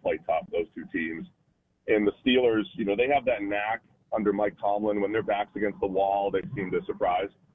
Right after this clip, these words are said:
I think their back's against the wall coming off a, a beat down against the Texans. Um, we were talking about it on the podcast yesterday, though. Eagles-Rams, that, that, that spread's, like, four and a half, you know, as last time I saw it.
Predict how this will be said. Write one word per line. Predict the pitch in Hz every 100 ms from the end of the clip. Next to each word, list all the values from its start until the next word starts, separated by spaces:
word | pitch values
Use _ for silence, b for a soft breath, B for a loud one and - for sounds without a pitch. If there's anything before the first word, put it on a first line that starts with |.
| _ _ -
I |
think | 165 156
their | 143
back's | 110 113 -
against | 110 101
the | 98
wall | 92 98
coming | 117 95
off | 90 95
a, | - 95 _ _ _ 90
a |
beat | 85 107 95
down | 98 92
against | 90 87
the | -
Texans. | - 95 - 87 82 - _ _ _ _
Um, | - 82 76 - - _ _ _ _ - - -
we | 139
were | 135
talking | 139 123
about | 117
it | 113
on | 101
the |
podcast | 92 120 92 101 -
yesterday, | 117 - 107 95
though. | 90 -
Eagles-Rams, | 151 131 107 - 123 117 92 92 - _ _ - - _ _ _ _ - 117 - -
that, | 139 147 - - -
that, | 135 117
that | 131 -
spread's, | - 135 123 104
like, | 87 _
four | 117 117
and |
a | 107
half, | 120 123 127 - -
you | 101
know, | 95
as | 98 101 - - - -
last | 110 -
time | 110
I | 104
saw | 101 110 120
it. | 120